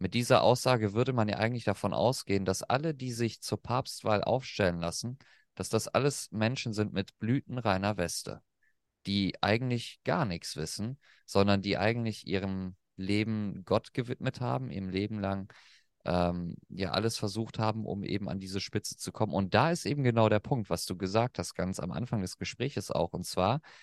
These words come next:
irgendwann erscheint das Leben vielleicht langweilig oder es tun sich Möglichkeiten beruflich auf oder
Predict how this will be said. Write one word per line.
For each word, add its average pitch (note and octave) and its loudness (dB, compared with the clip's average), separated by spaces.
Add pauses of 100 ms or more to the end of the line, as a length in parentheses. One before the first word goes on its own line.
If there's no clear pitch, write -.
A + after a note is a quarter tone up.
(280)
irgendwann C3 4
erscheint G#2+ 2
das - -4
Leben F2+ 0
vielleicht E2 -4
langweilig G2+ 0 (440)
oder F#2 6
es - 0
tun B2 0
sich G2+ -2
Möglichkeiten A#2 0
beruflich A2 0
auf B2 4
oder F#2 4